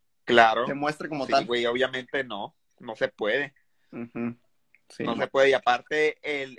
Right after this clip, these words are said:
Speaker 1: el regional es algo, o sea, no lo perdonaría.
Speaker 2: No, tú sabes que en el regional está muy criticado eso.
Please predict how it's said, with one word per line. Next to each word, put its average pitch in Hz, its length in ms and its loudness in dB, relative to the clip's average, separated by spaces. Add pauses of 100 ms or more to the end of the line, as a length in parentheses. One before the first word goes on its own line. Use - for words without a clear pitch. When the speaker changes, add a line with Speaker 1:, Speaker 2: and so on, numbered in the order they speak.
Speaker 1:
el 131 200 -8
regional 131 800 -8 (1000)
es 127 260 -8
algo, 135 340 -4
o 139 40 -8
sea, 123 320 -6 (400)
no 151 280 -4
lo 165 120 -2
perdonaría. 120 580 -10 (880)
Speaker 2:
No, 170 320 8
tú 190 100 -4
sabes 214 200 2
que 285 80 -8
en 214 80 -8
el 202 60 -12
regional 190 480 -4
está 202 220 -6
muy 208 160 -10
criticado 180 500 -6
eso. 170 320 -12